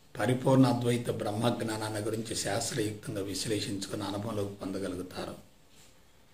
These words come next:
వాళ్ళు ద్వంద్వాల నుండి బయటపడతారు, అనుభూతిని వదిలేస్తారు, అసంతృప్తిని వదిలేస్తారు. అనుభూతి కూడా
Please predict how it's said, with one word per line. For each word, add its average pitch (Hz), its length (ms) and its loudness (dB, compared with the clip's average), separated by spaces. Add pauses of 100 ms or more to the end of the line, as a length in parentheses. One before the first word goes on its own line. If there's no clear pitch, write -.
(640)
వాళ్ళు 101 320 -2
ద్వంద్వాల 120 560 4
నుండి 120 220 4
బయటపడతారు, - 800 -4 (1500)
అనుభూతిని 135 640 6
వదిలేస్తారు, 120 720 6 (320)
అసంతృప్తిని 127 760 0
వదిలేస్తారు. - 640 -6 (2500)
అనుభూతి 123 520 6
కూడా 135 220 6